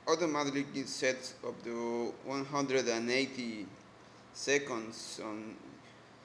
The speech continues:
cycle duty time. So now we wanna press the on-off switch, and nothing happens.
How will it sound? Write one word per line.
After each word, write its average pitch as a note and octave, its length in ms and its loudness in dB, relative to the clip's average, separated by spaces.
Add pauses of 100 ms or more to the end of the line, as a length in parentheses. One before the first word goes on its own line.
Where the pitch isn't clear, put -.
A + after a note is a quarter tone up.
(220)
cycle C#3 440 4
duty C#3 340 0
time. G#2 420 -4 (1200)
So D3 360 2 (1300)
now C3+ 600 2 (100)
we C3 140 2
wanna B2+ 200 0
press C3 580 6
the A#2+ 380 -2
on-off C3 540 2
switch, - 580 -4 (4000)
and G2 200 -4
nothing G#2+ 320 -4
happens. - 800 -6